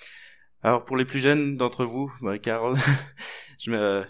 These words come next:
je m'excuse, vous, vous commencez à peine vos vacances et, euh, peut-être que vous, vous étiez content de souffler un peu. Mais désolé de vous décevoir, aujourd'hui ça va ressembler à un cours d'histoire géo.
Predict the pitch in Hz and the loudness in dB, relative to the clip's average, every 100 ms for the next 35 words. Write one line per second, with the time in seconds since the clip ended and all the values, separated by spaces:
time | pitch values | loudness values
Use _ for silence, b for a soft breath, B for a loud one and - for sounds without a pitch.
0 | - - 123 117 147 180 180 135 131 131 | -12 -8 -6 -4 2 2 0 -6 -8 -6
1 | 131 123 120 - 135 135 147 143 160 143 | -4 -4 -6 -2 2 4 4 4 4 4
2 | 131 123 135 151 147 123 110 107 104 101 | 4 4 4 0 -2 -6 -4 -2 -2 -2
3 | 101 - 107 123 - 104 104 117 120 107 | -4 -8 -8 -8 -4 -4 -4 -8 -12 -14
4 | 117 113 117 117 - 123 143 139 143 151 | -16 -14 -14 -12 -12 0 2 4 4 2
5 | 151 151 - 135 123 120 135 - - B | 0 -4 0 4 4 2 0 -2 -10 B
6 | B B B B B - 113 117 117 120 | B B B B B -4 2 2 0 -2
7 | 127 127 123 123 117 127 120 131 117 117 | -2 -2 -2 -2 0 0 0 0 0 -2
8 | 117 123 110 104 123 113 120 107 120 117 | -4 -2 0 0 -2 0 0 0 -4 -8
9 | 113 117 110 107 98 90 | -4 0 0 0 -4 -6